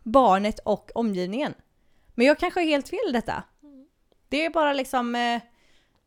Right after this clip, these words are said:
Speaker 2: Vi får nästan köpa en bo-, barnvagn och testa.
Speaker 1: Ja, det hade varit så himla kul att göra det. Kan vi inte göra det där?
Speaker 2: <laughs>
Speaker 1: Vi köper den för framtiden och så sätter vi dig där i med en barnmössa. Och så kan
Speaker 2: Eller
Speaker 1: jag köpa
Speaker 2: så
Speaker 1: en sån här
Speaker 2: har vi
Speaker 1: liten
Speaker 2: ingen
Speaker 1: hund.
Speaker 2: i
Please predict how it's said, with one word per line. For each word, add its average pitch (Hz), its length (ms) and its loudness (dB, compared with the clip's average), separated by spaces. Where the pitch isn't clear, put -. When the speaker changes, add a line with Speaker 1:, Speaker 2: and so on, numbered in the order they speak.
Speaker 2:
Vi 240 120 -10
får 254 120 -12
nästan 269 240 -8
köpa 233 340 0
en 262 120 0
bo-, 262 120 -6
barnvagn 202 360 -6
och 196 80 -10
testa. 226 320 -10
Speaker 1:
Ja, 196 300 -4
det 240 60 -4
hade 220 180 0
varit 180 120 -4
så - 120 -8
himla 165 180 -6
kul 165 140 -4
att 151 100 -6
göra 175 200 -2
det. 403 140 6
Kan 294 100 4
vi 277 60 6
inte 262 120 2
göra - 180 6
det - 160 4
där? 151 200 2
Speaker 2:
<laughs> - 420 -16
Speaker 1:
Vi 226 80 2
köper 277 360 2
den 214 160 2
för 196 100 -8
framtiden 180 540 -2
och 220 100 -6
så 226 100 -8
sätter 202 280 -6
vi 190 80 -4
dig 190 280 -2
där 165 220 -8
i 143 160 -8
med 196 260 -6
en 165 160 -8
barnmössa. 160 640 -2
Och 233 100 -4
så 247 60 2
kan 233 100 6
Speaker 2:
Eller 262 40 8
Speaker 1:
jag 220 100 8
köpa 214 220 4
Speaker 2:
så 233 120 2
Speaker 1:
en 214 100 4
sån 220 160 4
här 180 180 6
Speaker 2:
har 185 80 2
vi 233 140 0
Speaker 1:
liten 240 160 0
Speaker 2:
ingen 185 160 2
Speaker 1:
hund. 196 100 0
Speaker 2:
i 196 80 0